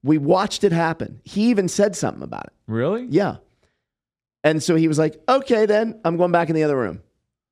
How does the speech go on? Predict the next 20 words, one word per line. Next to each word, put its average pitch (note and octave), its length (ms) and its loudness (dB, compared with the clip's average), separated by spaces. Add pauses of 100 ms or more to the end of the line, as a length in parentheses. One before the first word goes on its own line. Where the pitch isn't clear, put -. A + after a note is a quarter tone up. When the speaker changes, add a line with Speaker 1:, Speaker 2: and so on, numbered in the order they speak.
(220)
Speaker 2:
Huh. F3+ 220 -4 (1200)
I, E3+ 120 -6
uh, E3 200 -8
do D3+ 120 -4
you E3+ 120 0
think G#3+ 240 -4
that G#3 160 -2
was F3 120 -6
just E3 200 -8
coincidence? G3 540 -6
You D#3 60 0
Speaker 1:
I E3 40 2
Speaker 2:
think F#3+ 60 2
Speaker 1:
don't G3+ 80 0
Speaker 2:
it - 20 -2
was E3+ 80 0
Speaker 1:
think C#3+ 120 -2
it - 40 2
Speaker 2:
real? D#3 120 2
Speaker 1:
was. G2+ 280 -4